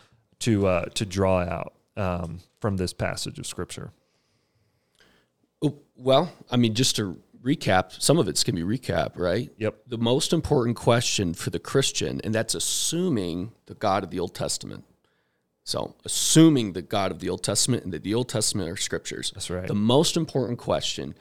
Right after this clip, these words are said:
Speaker 2: is, who is Jesus?
Speaker 1: Yep.
Speaker 2: And if you look at all the, uh,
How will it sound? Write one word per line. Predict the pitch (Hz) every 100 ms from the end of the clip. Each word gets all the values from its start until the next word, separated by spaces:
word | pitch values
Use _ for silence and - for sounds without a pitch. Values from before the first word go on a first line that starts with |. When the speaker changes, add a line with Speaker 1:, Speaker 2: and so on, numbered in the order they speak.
| - - _ -
Speaker 2:
is, | 107 -
who | - 131 127 123 -
is | 117 104 - -
Jesus? | - 110 85 - - - - -
Speaker 1:
Yep. | 101 _ _ _ _ -
Speaker 2:
And | 117
if | 110
you | 113
look | 104 131 -
at | -
all | 117 120 120
the, | 113 87 - - -
uh, | 101 87 76